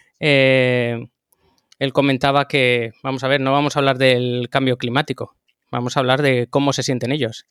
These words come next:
si lo están pasando mal, si han pasado mal verano, si han pasado, si están pasando calor, si piensan que está subiendo la factura de la luz. Vamos a ver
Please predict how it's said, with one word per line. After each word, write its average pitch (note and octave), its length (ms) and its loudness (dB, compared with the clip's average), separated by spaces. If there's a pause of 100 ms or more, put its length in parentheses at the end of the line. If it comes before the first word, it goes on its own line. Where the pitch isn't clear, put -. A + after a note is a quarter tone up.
si C#3 200 -4
lo A#2+ 100 0
están C3+ 220 0
pasando B2+ 320 -2
mal, C#3+ 180 2
si B2+ 100 -4
han A#2+ 60 -4
pasado B2+ 260 -2
mal B2 140 0
verano, C3 360 0
si A#2 360 -6
han A#2 180 -4
pasado, A#2+ 640 -2 (800)
si - 140 -4
están C3+ 200 2
pasando C3+ 300 -2
calor, B2 300 2
si A#2+ 280 -2
piensan B2+ 420 2
que A#2 760 0
está C3 220 -2
subiendo B2 300 2
la A#2 60 0
factura B2 320 0
de A2+ 60 0
la A2+ 60 -2
luz. C#3+ 220 -2
Vamos C3+ 280 -2
a C#3+ 40 4
ver C#3 280 2